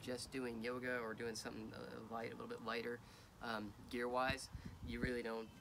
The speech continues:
probably need the large Warrior Peace bag. So that's why we made the, uh, the Pure Yoga Bag. At least that's what we're calling it. You could obviously use it for anything you want. That's what we're calling it. Uh, this is made, oh, getting a little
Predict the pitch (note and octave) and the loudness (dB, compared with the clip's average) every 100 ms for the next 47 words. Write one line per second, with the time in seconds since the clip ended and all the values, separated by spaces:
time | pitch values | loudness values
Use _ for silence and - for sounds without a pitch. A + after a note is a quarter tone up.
0 | - A#2+ A2 A2 D3+ C#3+ A#2 G#2+ - - | -4 -2 0 4 4 4 2 -2 -8 -8
1 | - A2+ G#2+ G#2 G2+ - - - A2+ A2+ | -2 2 2 2 0 -4 -12 -8 -2 0
2 | A2 A2+ - G#3+ F3 - B2 - - - | -2 -6 -6 -2 -2 0 0 -2 -4 -8
3 | - - - A#3+ D3+ - - - - C3 | -10 -6 2 4 6 4 -4 -14 0 2
4 | C3+ - G#2 G#2 A2+ A2 G#2+ G#2+ G2+ - | 2 0 2 4 4 4 4 6 4 4
5 | - A2 G2+ G2 G2+ G#2 - - - - | 2 -2 -4 -4 -4 -8 -10 -8 -6 0
6 | - - - - A#2 G#2+ G#2+ A2 G#2+ G#2 | 2 2 0 -2 0 0 2 0 0 -2
7 | - - - - - - F#2 - A2+ A2 | -2 -4 -6 -8 -6 -6 -6 -4 -2 -2
8 | - - - A2+ B2 A#2+ - G#2+ G#2+ - | -4 -6 -8 -4 -4 -4 -4 -4 -6 -8
9 | - G2+ A2 A2 G#2+ C3 F3 D#3 - - | -6 -6 -4 -6 -2 0 2 0 -6 -6
10 | D3 C3 A#2+ A#2+ - G#2 - - - - | -4 -2 0 -2 -2 -2 0 -4 -4 -10
11 | - C#3 C3 B2 D#3 G#3 C#3+ C#3+ D3+ C#3+ | -4 2 4 4 2 2 2 4 4 2
12 | C3+ - B2+ - - - - B2+ B2 | 0 -2 -2 -4 -10 -4 -2 0 -2